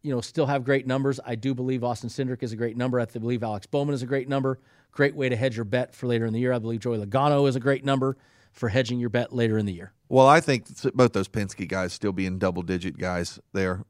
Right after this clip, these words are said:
Speaker 2: Joey Logano, eleven, and Ryan Blaney, twelve. I mean, I think if you're gonna jump on 'em, jump on 'em now, because, because you know what's gonna happen. You run well at Fontana and you run well at Vegas,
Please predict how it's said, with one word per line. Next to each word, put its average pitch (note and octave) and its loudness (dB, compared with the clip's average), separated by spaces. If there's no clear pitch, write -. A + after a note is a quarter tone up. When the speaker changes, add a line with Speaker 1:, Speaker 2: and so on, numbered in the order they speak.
Speaker 2:
Joey G2+ 4
Logano, F#2+ 0
eleven, F#2 2
and F2 -4
Ryan F2+ 0
Blaney, F2+ -4
twelve. F#2 -2
I F2 -4
mean, F2 -4
I F2+ -4
think G2+ -8
if F2 -8
you're F#2+ -4
gonna F#2+ -6
jump G2 -6
on G2 -4
'em, F#2+ -6
jump F#2+ -6
on F2 -6
'em F2+ -6
now, F#2 -2
because, - 0
because - 0
you A3 0
know C4 6
what's E3 0
gonna G#2 2
happen. C#3+ 0
You A2 2
run A3 6
well F#3 8
at C#3 2
Fontana C#3 4
and B2 0
you G#2+ 2
run C3 4
well C3+ 6
at G#2 2
Vegas, C3 4